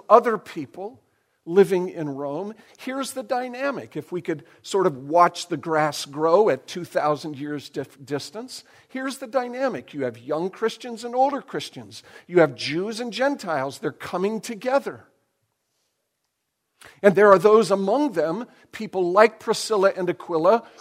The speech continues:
who were Jews, Jewish converts, deeply steeped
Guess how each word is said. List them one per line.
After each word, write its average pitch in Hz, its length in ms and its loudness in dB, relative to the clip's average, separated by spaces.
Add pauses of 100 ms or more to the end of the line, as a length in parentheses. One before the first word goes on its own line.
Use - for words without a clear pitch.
who 226 140 -4
were 208 320 4
Jews, 165 600 0
Jewish 220 440 -2
converts, 170 640 0
deeply 233 580 -4
steeped - 600 -4